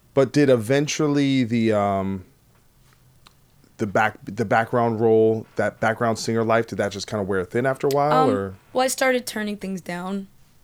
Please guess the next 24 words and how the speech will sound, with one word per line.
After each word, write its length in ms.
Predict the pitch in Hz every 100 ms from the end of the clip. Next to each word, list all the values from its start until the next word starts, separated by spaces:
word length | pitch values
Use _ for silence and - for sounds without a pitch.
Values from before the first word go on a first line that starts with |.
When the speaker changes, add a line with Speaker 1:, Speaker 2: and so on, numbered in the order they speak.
| _ _ _ - - _ -
Speaker 2:
um, 320 | 208 208 202
because 420 | 196 196 196 196
there 120 | - 196
was 160 | 190
just, 320 | 196 - - - _ _ _ _ _ _ _ _ _ -
it 140 | 220
became 240 | 226 233 233
the 80 | 220
question 340 | 202 196 202
of, 240 | 196 196 - _ _
do 100 | -
you 60 | 220
wanna 340 | 220 214 196 202
work 560 | 185 208 226 262 - -
or 100 | -
do 100 | 196
you 60 | 208
wanna 300 | 208 202 190 - - _ _ - -
do 140 | 208
work 240 | 196 196 196
that 140 | 147
you 120 | 185
enjoy? 640 | 180 175 - 170 175 - - _ -
Speaker 1:
Yeah. 180 | 180